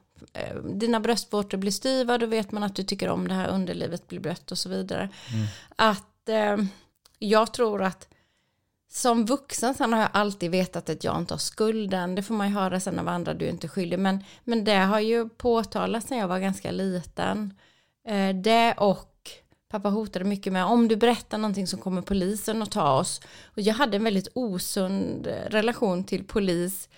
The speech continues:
Speaker 1: tills jag själv blev socionom och
Speaker 2: Mm.
Speaker 1: tänkte, nej men de samarbetar ju vi med. Eh, men det har liksom legat kvar så.
Speaker 2: Och ta oss också, precis som att han skulle,
Speaker 1: Ja.
Speaker 2: de skulle ta det. Ja.
Speaker 1: Mm.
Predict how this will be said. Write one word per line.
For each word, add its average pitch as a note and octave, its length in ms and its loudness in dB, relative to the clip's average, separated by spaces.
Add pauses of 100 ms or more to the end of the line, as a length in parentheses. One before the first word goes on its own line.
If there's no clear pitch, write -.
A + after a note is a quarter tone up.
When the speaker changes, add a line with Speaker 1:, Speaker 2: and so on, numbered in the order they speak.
(140)
Speaker 1:
tills G#3 220 0
jag G3+ 120 2
själv F3+ 260 0
blev F3+ 140 -2
socionom F3+ 720 -2
och G#3 180 -4
Speaker 2:
Mm. A2 120 4
Speaker 1:
tänkte, G3+ 180 2
nej F3 100 -4
men F3+ 420 -4 (200)
de A3+ 120 -6
samarbetar F#3+ 640 -4
ju B3 140 -2
vi G3 220 -4
med. F3+ 300 -2 (680)
Eh, F#3 440 -4 (200)
men A3 180 0
det A#3 140 4
har C#4 120 0
liksom A#3+ 280 -4
legat A3 360 -2
kvar G3 300 0
så. A3+ 240 -2 (640)
Speaker 2:
Och A#2 160 2
ta A#2 140 6
oss B2+ 480 2
också, - 300 -2 (120)
precis A#2 300 0
som A#2 160 0
att - 140 -8
han A#2 240 -2
skulle, B3+ 140 2
Speaker 1:
Ja. G#3 200 4
Speaker 2:
de A#2 120 -2
skulle A#2 200 -8
ta A2+ 140 -2
det. A2+ 260 -2
Ja. A#2 140 0
Speaker 1:
Mm. B3+ 440 0